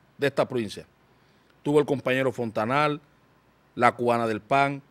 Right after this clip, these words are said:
el compañero Roger, y en mi presencia los hice llamar a todos los homólogos del oriente cubano. Similar situación. Yo acabo de hablar con Lázaro antes de este programa.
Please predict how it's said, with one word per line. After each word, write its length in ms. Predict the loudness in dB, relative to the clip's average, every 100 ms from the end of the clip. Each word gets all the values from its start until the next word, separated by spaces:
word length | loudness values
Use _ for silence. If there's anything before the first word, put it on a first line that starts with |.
| _ _
el 140 | -10 -6
compañero 480 | -6 -4 0 0 0
Roger, 440 | 2 2 2 -6 -12 _ _ _ _ _ _ _ _ _ _ -2
y 120 | 2
en 80 | 4
mi 100 | 4
presencia 560 | 2 2 6 6 6 4
los 120 | 4
hice 180 | 4 2
llamar 200 | 6 4
a 80 |
todos 400 | 4 4 6 8
los 260 | 6 2 -6
homólogos 460 | 0 6 10 10 8
del 100 | 6
oriente 340 | 6 4 0
cubano. 380 | -2 0 0 -2 _ _ _ _ _ _ _ _ _ _ -14
Similar 580 | -4 0 2 6 6
situación. 560 | 6 2 0 2 -2 -2 -10 _ _ _ _ _ _ _ _ _ _ _ _ _ _ _ _ _ -12
Yo 180 | 6 8
acabo 280 | 10 8 6
de 40 |
hablar 180 | 6 4
con 140 | 4
Lázaro 280 | 6 4 2
antes 160 | 0 0
de 60 |
este 180 | 2 0
programa. 400 | 2 0 0 -2